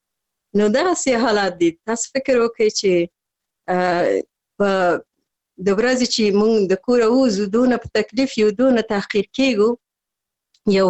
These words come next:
استاد، یو معلم چې د دې ټولنې د انسانیت د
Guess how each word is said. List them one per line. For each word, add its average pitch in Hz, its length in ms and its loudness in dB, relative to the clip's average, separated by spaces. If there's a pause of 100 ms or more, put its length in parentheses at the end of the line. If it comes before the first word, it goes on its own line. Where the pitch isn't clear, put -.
استاد، 226 440 0
یو 190 280 2
معلم 185 480 2 (400)
چې - 100 -4
د 180 80 0 (100)
دې 233 100 2 (120)
ټولنې 226 380 2
د 190 80 -2 (120)
انسانیت 196 540 0
د 190 60 2